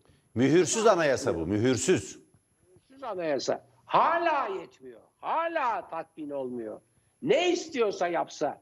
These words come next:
Speaker 2: anayasanın bütün maddelerini kendisi yazsa gene yetmeyecek.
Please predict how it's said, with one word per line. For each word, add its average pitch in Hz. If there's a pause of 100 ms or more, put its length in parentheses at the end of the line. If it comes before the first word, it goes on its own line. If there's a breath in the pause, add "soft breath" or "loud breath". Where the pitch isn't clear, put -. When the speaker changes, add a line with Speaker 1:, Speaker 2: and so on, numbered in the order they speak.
(260 soft breath)
Speaker 2:
anayasanın 247
bütün 330
maddelerini 226
kendisi 233
yazsa 262
gene 247 (100)
yetmeyecek. 151